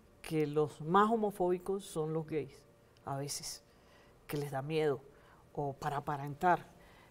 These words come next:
Entonces, todas esas cosas es las que tenemos que sacar a flote en Colombia para que sea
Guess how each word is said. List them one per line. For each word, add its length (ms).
Entonces, 720
todas 320
esas 180
cosas 480
es 60
las 180
que 160
tenemos 760
que 160
sacar 300
a 80
flote 340
en 80
Colombia 560
para 240
que 260
sea 580